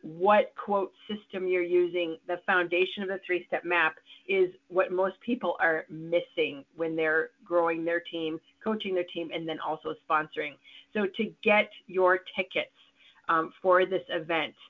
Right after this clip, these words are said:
uh, they are here at, hold on, Y L Salt, Y L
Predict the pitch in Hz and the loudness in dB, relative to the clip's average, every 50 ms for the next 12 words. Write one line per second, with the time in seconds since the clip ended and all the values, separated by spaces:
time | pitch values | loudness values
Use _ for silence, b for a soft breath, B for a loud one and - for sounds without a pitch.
0 | _ _ _ _ _ _ - 160 160 151 143 135 - 165 - 180 180 180 180 175 | _ _ _ _ _ _ 0 0 2 2 0 -2 -4 -2 0 2 4 4 4 2
1 | - 175 170 165 165 165 165 165 - - - _ _ _ - - - 208 196 180 | 4 4 6 6 6 6 6 4 2 0 -4 _ _ _ -18 -14 -8 -4 0 0
2 | 170 160 156 147 143 143 - - _ _ - 190 156 147 - - _ - _ _ | 2 2 0 0 -2 -4 -8 -12 _ _ -4 -2 -2 -2 -4 -8 _ -20 _ _
3 | _ _ _ _ - 165 151 147 151 139 139 139 _ _ _ _ _ _ - 180 | _ _ _ _ -18 -12 -10 -6 -6 -6 -8 -10 _ _ _ _ _ _ -2 2
4 | 185 185 196 208 - - 190 185 180 180 - - - - 185 185 185 - - - | 4 6 6 6 4 4 4 4 4 4 2 -2 -2 2 4 4 4 2 -2 -14
5 | _ _ _ - - - 196 190 190 196 220 - 208 190 185 185 | _ _ _ -20 -14 -2 2 4 6 6 6 4 4 4 4 2